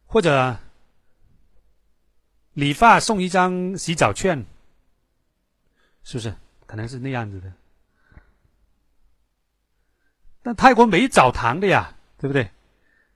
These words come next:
泰国哪有澡堂啊？像，像东-，像东北啊，东北呢，我觉得，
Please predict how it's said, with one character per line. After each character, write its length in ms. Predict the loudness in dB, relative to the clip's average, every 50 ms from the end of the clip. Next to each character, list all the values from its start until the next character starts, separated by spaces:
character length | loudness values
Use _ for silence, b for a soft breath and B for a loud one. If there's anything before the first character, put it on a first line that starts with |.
| -8
泰 160 | 0 2 4 6
国 100 | 6 6
哪 100 | 6 4
有 100 | 4 4
澡 240 | 2 2 2 2 0
堂 260 | -2 -6 -6 -4 -4
啊？ 120 | -2 -4 -4
像， 100 | -4 -8 -10 -10 b b b b b b
像 200 | 2 2 2 4
东-， 280 | 4 2 2 2 -4 0 0
像 160 | 2 2 4
东 240 | 2 2 2 2 0
北 200 | 0 0 0 0
啊， 240 | -4 -4 -6 -10 -16 -20 _ _ _ _ _ _ _ _ _ _ _ _ _ _ _ 4
东 220 | 4 4 4 4
北 180 | 0 0 0 0
呢， 140 | 0 0
我 120 | 0 0 0
觉 120 | 0 2
得， 280 | 2 2 0 0 -2